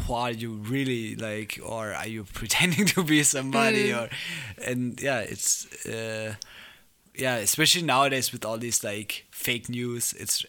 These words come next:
Speaker 1: I, I think it's, it's sometimes really good to think about, like, how, how easy the, or di-, different, uh,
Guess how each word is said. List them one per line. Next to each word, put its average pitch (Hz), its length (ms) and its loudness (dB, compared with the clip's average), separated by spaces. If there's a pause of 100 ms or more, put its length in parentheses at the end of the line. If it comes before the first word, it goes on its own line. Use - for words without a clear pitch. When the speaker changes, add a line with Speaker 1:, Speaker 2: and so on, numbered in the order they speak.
Speaker 1:
I, 104 220 -8
I 107 100 -4
think 123 260 -6
it's, - 360 -4
it's 120 120 -6
sometimes 113 560 -4
really 117 200 -8
good 123 200 -6
to 120 100 -4
think 123 240 -6
about, 113 280 -6
like, 104 380 -6 (960)
how, 123 300 0 (340)
how 120 420 0 (300)
easy 123 580 -4 (140)
the, 113 80 -8
or 90 380 -8 (500)
di-, 120 320 -6
different, 123 580 -6 (580)
uh, 110 300 -4